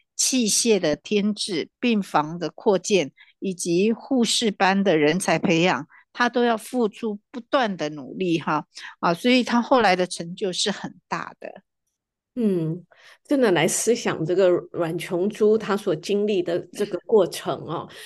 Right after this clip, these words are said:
Speaker 2: 就是她是这样子的一个，可能一个平凡的出生，然后在学校里面，当她面对了她可以得着一个学习的机会，她是那样子的刻苦，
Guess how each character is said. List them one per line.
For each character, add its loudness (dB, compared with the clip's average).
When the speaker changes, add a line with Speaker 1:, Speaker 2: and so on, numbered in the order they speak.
Speaker 2:
就 -6
是 4
她 -8
是 -4
这 0
样 0
子 -6
的 -2
一 -6
个， 0
可 -6
能 2
一 -8
个 0
平 -4
凡 -6
的 -4
出 -4
生， -4
然 -2
后 6
在 4
学 -4
校 -2
里 -8
面， -2
当 -2
她 2
面 0
对 2
了 -4
她 -4
可 -4
以 -2
得 -2
着 -6
一 -6
个 -4
学 -2
习 -2
的 4
机 -2
会， 0
她 -8
是 -4
那 0
样 2
子 -2
的 -2
刻 0
苦， -6